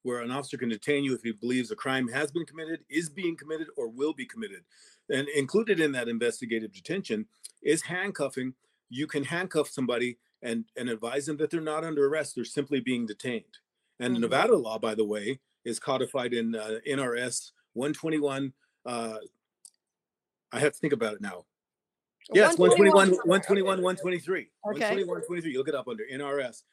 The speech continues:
Speaker 1: And that says an officer can detain you, determine whether a crime has been committed or not, and then they can let you go. The reason why they might handcuff you is if you're agitated. They, we've, we, I remember thirty years ago when I first became a cop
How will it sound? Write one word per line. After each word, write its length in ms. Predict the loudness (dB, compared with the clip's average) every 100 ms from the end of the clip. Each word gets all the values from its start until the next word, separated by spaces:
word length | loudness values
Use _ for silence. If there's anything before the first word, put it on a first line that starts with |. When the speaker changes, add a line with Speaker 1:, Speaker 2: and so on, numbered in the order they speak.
| _ -10
Speaker 1:
And 100 | -8
that 160 | -4
says 200 | -2 -2
an 80 | -4
officer 460 | -6 -8 -6 -6 -6 _ _ -10
can 120 | -10
detain 400 | -6 -2 -2 0
you, 80 | -4
determine 540 | -6 -6 -2 -2 -4 _
whether 260 | -2 2 2
a 40 |
crime 260 | 0 -6 -4
has 100 | -4
been 140 | -4 -6
committed 300 | -8 -8 -6
or 40 |
not, 280 | -6 -8 -8
and 80 | -6
then 80 | -6
they 80 | -6
can 120 | -6
let 180 | -6 -2
you 60 |
go. 260 | 0 0 -4 _ _ _
The 60 | -2
reason 300 | 2 2 4
why 160 | 4 4
they 100 | 4
might 240 | 2 -8
handcuff 400 | -6 -6 -6 -6
you 140 | -6
is 120 | -4 -4
if 120 | -6 _ _ _ -6
you're 300 | -4 -4 -6
agitated. 640 | -10 -10 -8 -6 -4 -4 -8 _ _
They, 120 | -12 -12 _ _ _ _ _ _ _ _ _ _ _ _ _ _ _ _ _ _ _ -20 -8
we've, 240 | -4 -4 -6 _ -16 -2
we, 220 | 0 -2 -2
I 60 | -2
remember 540 | 2 2 4 4 2
thirty 320 | 2 2 4
years 140 | 2 6
ago 160 | 6
when 120 | 6
I 40 | 0
first 260 | -4 -4
became 260 | -2 -2 -2
a 40 |
cop 280 | -2 -2 -4